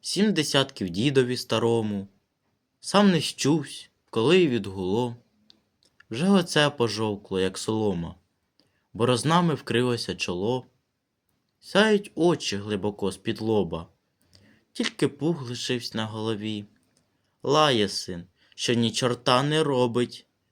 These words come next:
допіка невістка: "Ще живі?"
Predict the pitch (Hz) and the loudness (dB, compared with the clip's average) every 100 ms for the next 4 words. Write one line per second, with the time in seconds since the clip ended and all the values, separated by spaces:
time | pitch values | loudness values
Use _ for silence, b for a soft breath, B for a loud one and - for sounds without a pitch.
0 | _ _ - 104 120 147 147 170 160 151 | _ _ -6 -4 -2 -2 0 0 0 -2
1 | 123 117 - - - 95 _ _ _ - | -4 -6 -8 -10 -14 -14 _ _ _ -4
2 | - 180 160 175 185 190 214 220 | 2 4 4 2 4 4 2 0